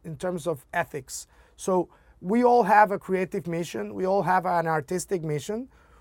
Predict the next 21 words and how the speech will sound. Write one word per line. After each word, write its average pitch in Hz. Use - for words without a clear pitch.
We 196
cannot 196
renounce 185
to 226
that. 208
We 180
have 190
to 202
be 190
sure 196
we 185
are 196
advancing 185
our 208
cultural 196
mission 202
and 185
artistic 180
mission, 240
our, 175
our 165